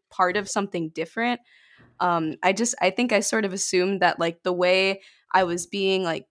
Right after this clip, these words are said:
socialized and being part of community in my hometown would be the way I'd always be in community.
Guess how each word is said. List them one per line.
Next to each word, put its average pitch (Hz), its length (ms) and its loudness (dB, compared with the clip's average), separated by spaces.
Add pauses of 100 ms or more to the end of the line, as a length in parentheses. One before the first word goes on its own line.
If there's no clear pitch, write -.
socialized 233 800 2
and 190 100 -4
being 175 220 -2
part 190 240 0
of 196 120 -2
community 175 480 -2
in 170 80 -2
my 165 140 -4
hometown 190 600 0
would 165 140 -2
be 165 420 -4 (140)
the 196 100 4
way 175 200 4
I'd - 200 2
always 208 500 6
be 233 200 -2
in 240 140 4
community. 240 720 2